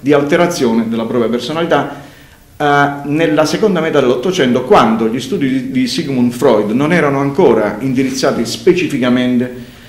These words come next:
verso, mm, la parte conscia e la parte inconscia della personalità. Quindi, eh, ancora una volta la letteratura ha precorso gli sviluppi della scienza. Eh, come scriveva l'amico Michele Trecca nella recensione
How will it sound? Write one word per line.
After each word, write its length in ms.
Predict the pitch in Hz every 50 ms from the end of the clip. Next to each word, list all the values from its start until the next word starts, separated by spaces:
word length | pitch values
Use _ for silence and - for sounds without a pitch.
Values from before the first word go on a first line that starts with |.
| - -
verso, 540 | 117 131 139 135 - 135 131 127 123 117 -
mm, 560 | 123 123 120 117 117 113 113 110 110 - -
la 100 | 110 127
parte 340 | 123 147 151 147 147 - 131 -
conscia 640 | - 165 170 165 156 - - - 156 143 135 - - 131
e 60 | 127
la 100 | 120 123
parte 320 | 123 143 135 - - 156 -
inconscia 500 | 156 151 147 - 135 131 127 117 117 123
della 140 | 113 110
personalità. 640 | 113 117 117 117 - 120 117 117 117 113 117 104 - - - - - - - - - - - -
Quindi, 460 | - 220 240 220 190 165 147 139 139
eh, 340 | 139 139 135 131 123 120 117 - - - -
ancora 300 | - 135 147 - 214 208
una 100 | 190 180
volta 260 | 180 185 139 123 131 120
la 100 | 123 131
letteratura 1040 | 139 143 139 - 160 139 143 143 156 170 139 127 113 110 107 107 110 - - - -
ha 120 | - - -
precorso 800 | - - 151 151 151 165 156 131 131 - - - 151 156 156 156 - - - - - -
gli 140 | 123 123 127
sviluppi 340 | 120 127 139 147 147 - 127
della 180 | 123 120 120
scienza. 540 | 120 - - - 120 104 110 110 - 113 - - - - - - - - - - -
Eh, 300 | - - - - - -
come 720 | - - 185 180 175 165 156 143 135 120 107 82 82 98 80
scriveva 420 | - - - 135 143 151 170 143 135
l'amico 320 | 127 127 147 156 143 139
Michele 300 | 135 135 131 131 123 120
Trecca 300 | 113 123 135 - - 117
nella 220 | 113 113 113 113
recensione 920 | 113 120 131 123 135 127 131 123 - 139 143 139 127 117 113 - - - -